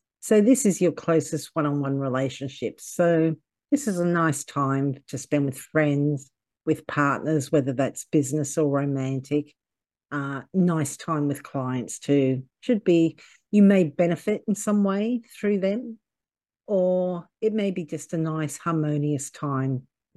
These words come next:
just easier, lighter, more pleasant time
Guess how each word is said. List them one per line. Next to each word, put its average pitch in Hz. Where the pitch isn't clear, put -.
just -
easier, 175
lighter, 160
more 175
pleasant 151
time 127